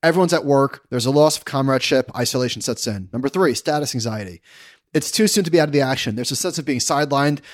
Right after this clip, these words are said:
no longer needed, being a disappointment to oneself, the community, and those judgy types who ask, "And what do you do?" Number four, you're meant to be happy. But what if you're not happy after fire? If this is bliss, then I might as well be paid to be miserable. It seems to be the way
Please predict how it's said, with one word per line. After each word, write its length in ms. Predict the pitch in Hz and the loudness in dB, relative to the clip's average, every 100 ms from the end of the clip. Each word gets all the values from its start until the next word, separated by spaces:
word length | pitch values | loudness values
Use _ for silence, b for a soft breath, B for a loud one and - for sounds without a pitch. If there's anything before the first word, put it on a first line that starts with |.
| B | B
no 140 | 135 165 | 2 4
longer 240 | 165 151 | 4 4
needed, 400 | 143 151 151 131 | 4 6 4 4
being 180 | 143 135 | 2 2
a 60 | |
disappointment 440 | 127 120 - 143 139 | 0 -6 -4 -4 -4
to 40 | |
oneself, 420 | 117 110 196 185 - | -6 0 4 4 2
the 80 | |
community, 380 | 127 151 160 165 | -8 -4 0 2
and 100 | 135 | 0
those 160 | 117 104 | -2 -6
judgy 320 | - 131 143 | -4 -2 -2
types 280 | - 139 - | -4 -4 -2
who 140 | 127 | -2
ask, 280 | 139 139 - - | 0 -2 -4 -4
"And 140 | 127 | -2
what 100 | 160 | 0
do 60 | 170 | 0
you 120 | 208 | -2
do?" 260 | 113 85 - _ _ _ - | -6 -8 -16 _ _ _ -6
Number 180 | 135 123 | -6 -4
four, 400 | 180 185 185 b b b | 0 2 2 b b b
you're 160 | 131 | 0
meant 180 | 143 180 | 4 2
to 60 | 175 | 2
be 100 | 170 | 2
happy. 460 | 135 127 107 82 _ _ - | 2 0 -4 -10 _ _ -4
But 80 | 127 | 2
what 120 | 233 | 2
if 100 | 240 | 2
you're 60 | |
not 140 | 180 190 | 0 2
happy 320 | 147 131 131 | 0 -2 -4
after 280 | 139 165 123 | -6 -8 -10
fire? 400 | - 90 92 - | -10 -12 -14 -10
If 120 | 135 | -6
this 180 | 202 208 | -2 0
is 80 | 175 | -2
bliss, 340 | - 147 147 | 0 0 0
then 160 | - 131 | -2 -4
I 60 | 120 | 0
might 180 | 135 | 0
as 80 | 156 | 0
well 80 | 151 | -2
be 120 | 127 | -2
paid 240 | - 131 127 | -4 -6 -4
to 60 | |
be 100 | 123 | -4
miserable. 500 | 113 107 104 95 73 b b b | -4 -4 -8 -12 -16 b b b
It 40 | - | -6
seems 220 | 170 165 | -4 -4
to 100 | - | -2
be 140 | 135 | 0
the 160 | 131 120 | 0 -2
way 440 | 117 120 123 127 | -2 0 0 -2